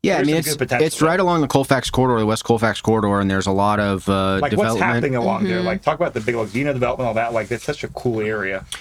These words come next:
Speaker 1: Yeah, there's just a lot of commercial properties and stuff over there that are getting converted. There's new businesses coming in. There's a little shopping center. There's, you know, just kinda everything we see, you know, as the gentrification kinda happens, as things move west. Um, and you're right between Denver and the mountains. You're right between Denver and Golden.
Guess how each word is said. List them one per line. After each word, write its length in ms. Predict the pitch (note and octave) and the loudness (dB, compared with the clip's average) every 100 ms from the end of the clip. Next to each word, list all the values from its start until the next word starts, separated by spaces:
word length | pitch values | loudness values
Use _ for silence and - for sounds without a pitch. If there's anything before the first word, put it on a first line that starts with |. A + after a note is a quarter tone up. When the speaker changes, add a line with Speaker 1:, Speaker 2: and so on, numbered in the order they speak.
| - - | -6 -2
Speaker 1:
Yeah, 160 | G3+ | 0
there's 140 | D#3+ D#3 | 0 -2
just 160 | - | 2
a 20 | |
lot 160 | F#3 E3+ | 4 4
of 60 | D3 | 2
commercial 340 | C#3 C#3+ D3 | 2 2 0
properties 400 | D3 C3+ C#3 C3 | 2 2 2 0
and 80 | B2+ | 0
stuff 220 | C3 C3 | 0 2
over 120 | A#2+ | 2
there 140 | B2 A#2 | 2 2
that 140 | A2 | 2
are 60 | G#2 | 2
getting 220 | A2+ A2+ | 2 2
converted. 440 | A2 A2 A2 G#2+ | 2 2 2 2
There's 160 | F#2+ G2 | 2 2
new 100 | A2+ | 2
businesses 500 | A2+ G#2+ A2 A2+ - | 2 2 0 0 0
coming 300 | A2 G#2+ G#2 | 2 2 2
in. 260 | G#2 G#2 | 2 2
There's 220 | F#2+ F#2 F#2 | 0 0 0
a 220 | F#2 F#2 | 0 0
little 180 | G#2+ A2 | 0 0
shopping 400 | A#2 G#2+ A2 G#2 | 2 2 0 0
center. 380 | A2 G#2 G#2 | 0 2 0
There's, 300 | G2 G2 - - - _ | 2 0 -2 -12 -20 _
you 80 | C#3+ | 2
know, 140 | C#3 C3+ | 2 0
just 160 | - | 0
kinda 240 | C#3+ C3 A2+ | 0 2 0
everything 400 | C3+ C3+ C3+ B2+ | 0 2 2 4
we 100 | A#2+ | 2
see, 380 | - C3 B2 | 2 2 2
you 140 | A#2 A2 | 2 2
know, 140 | A2 | 2
as 200 | A2+ G#2+ - | 2 0 2
the 200 | G#2 - - | 2 0 -4
gentrification 680 | G2+ A#2+ A#2 G#2 B2 B2+ A2+ | 0 0 0 0 0 0 0
kinda 180 | A2+ G#2 | 0 0
happens, 360 | G2+ G2+ B2+ G#2 | 0 0 0 0
as 100 | - | 0
things 240 | A2 G#2 | 0 2
move 180 | A2+ F#2+ | 0 2
west. 440 | G#2 G#2+ G#2 - - - _ - | 0 0 -2 -6 -12 -20 _ -2
Um, 300 | G2 G2+ G2+ | 0 0 0
and 160 | A2 | 2
you're 100 | G#2+ | 2
right 180 | A2+ B2+ | 2 0
between 360 | B2+ - B2+ A2+ | 0 2 4 4
Denver 500 | A#2 A#2 A#2 A#2+ - | 2 2 2 2 0
and 500 | G#2+ G#2 G#2 G#2 G2+ - | 0 2 2 2 0 0
the 80 | G2+ | 0
mountains. 360 | G#2+ A2 A2 | 2 0 0
You're 120 | G2 G2+ | 2 0
right 100 | G#2+ | 0
between 220 | A#2 G#2+ | 0 2
Denver 260 | A2 A2 | 2 2
and 80 | G#2+ | 2
Golden. 460 | G#2 G2+ G2+ G2+ | 2 2 2 0